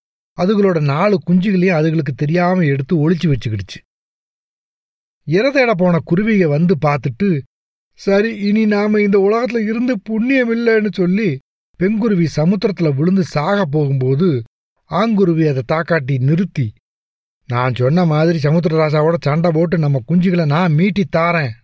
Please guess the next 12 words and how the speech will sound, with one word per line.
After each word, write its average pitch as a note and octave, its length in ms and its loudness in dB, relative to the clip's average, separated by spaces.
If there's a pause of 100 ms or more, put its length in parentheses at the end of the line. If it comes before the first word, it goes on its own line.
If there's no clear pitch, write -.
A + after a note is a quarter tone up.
அப்படின்னுச்சு. B2 720 -4 (1300)
பிறகு A3 280 -2
அந்த F3 180 0
ஆங்குருவி F#3 560 2
தன்னோட C#3+ 320 0
வர்க்கத்தை D3 440 0
எல்லாம் D3+ 540 0
போய் D3+ 360 0
கூப்பிட்டு, D#3+ 720 -2 (600)
"இன்ன F#3+ 220 2
மாதிரி F#3 320 2
ஆயிட்டு, D#3 680 0